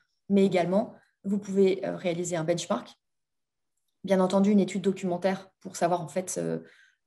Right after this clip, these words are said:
euh, d'où vous partez et, euh, quelles sont les réalisations actuelles de l'entreprise. Il y a encore d'autres, d'autres choses que vous pouvez utiliser, mais ces trois, ces trois aspects-là, étude documentaire, benchmark, référentiel, euh, sont vraiment les clés, euh, pour cerner les enjeux R S E.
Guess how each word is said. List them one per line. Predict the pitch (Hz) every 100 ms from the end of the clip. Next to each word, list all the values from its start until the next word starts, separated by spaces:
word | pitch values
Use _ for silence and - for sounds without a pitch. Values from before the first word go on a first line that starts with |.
| -
euh, | 85 71 -
d'où | 170 233
vous | 214
partez | 180 - 240 - - -
et, | 165 156
euh, | 156
quelles | 160
sont | 180 202
les | 185
réalisations | 185 180 175 175 185
actuelles | 160 185 175
de |
l'entreprise. | 170 160 - - 233 214 - _ _ _ _ _ _ _ _ - -
Il | 202
y |
a |
encore | 190 208
d'autres, | 202 226 226 196
d'autres | 185 208 220
choses | 214
que | 208
vous |
pouvez | 202 202
utiliser, | 202 208
mais | 226
ces | 202 208
trois, | - 214 208
ces | 208
trois | - 202
aspects-là, | 190 190 185 214 - - _
étude | - 202 214
documentaire, | 214 214 208 208 208
benchmark, | 190 196 - 208 - _ _ _ -
référentiel, | 208 214 185 185 220 226 - - _ _
euh, | 185 175
sont | 170 -
vraiment | 196 190 208
les | 202
clés, | 185 214 226 - - _ _
euh, | 185 175 175 170 165 160
pour | - -
cerner | - 185 202
les | 202 175
enjeux | - 180
R | -
S |
E. | -